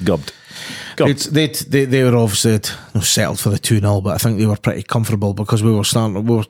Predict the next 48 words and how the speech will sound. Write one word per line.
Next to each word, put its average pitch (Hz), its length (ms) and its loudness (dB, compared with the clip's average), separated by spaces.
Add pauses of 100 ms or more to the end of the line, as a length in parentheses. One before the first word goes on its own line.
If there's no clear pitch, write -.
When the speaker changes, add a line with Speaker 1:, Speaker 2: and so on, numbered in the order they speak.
(120)
Speaker 2:
struggling. 113 480 0
And, 147 140 0
and 120 360 -2
I 180 100 2
said 110 360 -2 (300)
at 107 100 -2
the - 80 -8
time 120 320 -4
for 95 120 -8
the 104 60 -4
guys 107 240 -2
beside 95 320 -8
me 117 200 -2
that, 82 180 -8 (800)
you 113 140 2
know, 110 140 2
if - 140 -2
we, 156 120 4 (100)
if 143 160 0
we 127 100 4
get 120 220 -2
caught 139 200 0
up 104 80 -4
the 110 60 0
part 113 280 0
and - 40 -6
we 107 60 -2
lost 110 240 -2
a 104 60 -4
third, 107 380 -4 (100)
as, 107 160 -4 (100)
if 113 220 -4
we 117 60 2
go 127 180 2
for 113 140 -4
it, - 40 -2
like, 117 140 2
we 165 100 4
need 220 140 0
to 135 60 2
do 123 120 2
something. 131 400 2
He 170 80 4
did, 170 160 0
he 135 60 -2
made 143 180 0
some 107 140 -6
changes, 113 480 -2